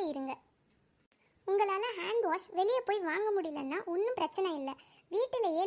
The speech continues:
லிக்விட் ஹேண்ட் வாஷ் சிம்பிளா பார் சோப் வச்சே செய்யலாம். உங்களுக்கு அது எப்படி செய்யணும்னு தெரிஞ்சுக்கணும்னா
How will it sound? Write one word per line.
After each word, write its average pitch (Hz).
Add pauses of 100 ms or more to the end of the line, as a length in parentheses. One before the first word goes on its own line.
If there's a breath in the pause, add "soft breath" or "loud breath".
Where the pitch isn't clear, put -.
லிக்விட் 403
ஹேண்ட் 302
வாஷ் -
சிம்பிளா 403 (140)
பார் 349
சோப் 381
வச்சே 320 (120)
செய்யலாம். 285 (260 loud breath)
உங்களுக்கு 349
அது 285 (120)
எப்படி 554 (120)
செய்யணும்னு 370
தெரிஞ்சுக்கணும்னா 330